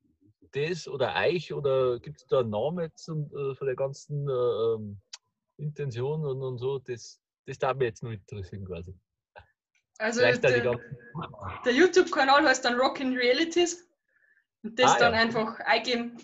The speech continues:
Speaker 2: Äh, das wird dann auf YouTube hochgeladen und dann einfach das eingeben, dann darf es das finden. Beziehungsweise dir schicke ich dann eh einen Link, ne? Logischerweise.
Speaker 1: Ah, ja.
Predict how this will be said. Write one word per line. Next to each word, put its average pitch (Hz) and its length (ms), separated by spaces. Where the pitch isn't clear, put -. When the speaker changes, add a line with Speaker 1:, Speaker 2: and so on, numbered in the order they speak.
Speaker 2:
Äh, 220 120
das 220 140
wird 247 180
dann 247 140
auf 240 80
YouTube 320 320
hochgeladen 294 520
und 233 200
dann 233 420
einfach 226 280
das 226 160
eingeben, 214 360
dann 208 280
darf 214 180
es 226 140
das 226 160
finden. 226 300
Beziehungsweise 302 360
dir 330 160
schicke 330 260
ich 285 40
dann 247 160
eh 277 100
einen 277 120
Link, 277 260
ne? 247 240
Logischerweise. 240 600
Speaker 1:
Ah, 147 440
ja. 104 240